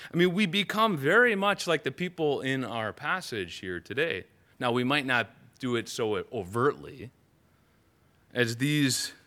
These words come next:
people come to Jesus and they try to trap him. There stands their creator right before them. And they want to mince words and trap him and stand over him.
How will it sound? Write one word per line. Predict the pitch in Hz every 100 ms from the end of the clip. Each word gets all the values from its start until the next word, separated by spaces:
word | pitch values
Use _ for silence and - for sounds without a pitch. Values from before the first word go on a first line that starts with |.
| _ -
people | 151 151 123 101
come | - 147 143 127
to | 117
Jesus | 113 127 131 104 90 -
and | 127
they | 139 135
try | - 156
to | 151
trap | - - 127 160 -
him. | 120 101 76 _ _ _ _ _ _ _ _ _ _ _ _ -
There | 147 196 208
stands | - - 170 170 160 135 120 107 - - _ _ _ _
their | 135 190
creator | - 175 165 170 180 139
right | 113 165 -
before | 160 - 147 143
them. | 98 78 - _ _ _ _ _ _ _ _ _ _ _ _ _ _ -
And | 147
they | 170
want | 151 143 143
to | 131
mince | 123 139 143 -
words | 127 127 120
and | 107 -
trap | 117 127 135 -
him | 98 82 - _ _ _ _ _ -
and | 110
stand | - - 156 156 147
over | 147 147 131 107
him. | 90 78